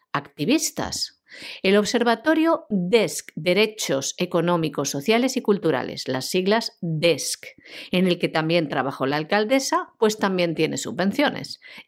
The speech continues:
Ingenieros Sin Fronteras también tiene subvenciones. O, por ejemplo, la Alianza contra la Pobreza Energética. Estas son algunas desde un montón de entidades del mismo corte.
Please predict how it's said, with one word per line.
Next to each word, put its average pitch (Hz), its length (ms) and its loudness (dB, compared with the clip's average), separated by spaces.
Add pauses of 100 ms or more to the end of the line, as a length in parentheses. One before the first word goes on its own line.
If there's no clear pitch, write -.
Ingenieros 170 560 2
Sin 180 160 -6
Fronteras - 580 -6
también 165 400 -2
tiene - 160 -8
subvenciones. - 680 -6 (280)
O, 269 160 2
por 277 140 0
ejemplo, 277 460 0 (320)
la 196 200 4
Alianza 208 440 0
contra 180 340 0
la 160 180 0
Pobreza 175 640 -2 (100)
Energética. 147 840 -4 (720)
Estas 208 300 0
son 233 160 2
algunas 254 580 2
desde 165 840 0
un 247 180 4
montón 196 420 2
de 160 80 0
entidades 185 680 0
del 160 220 0
mismo 160 340 -2
corte. - 480 -12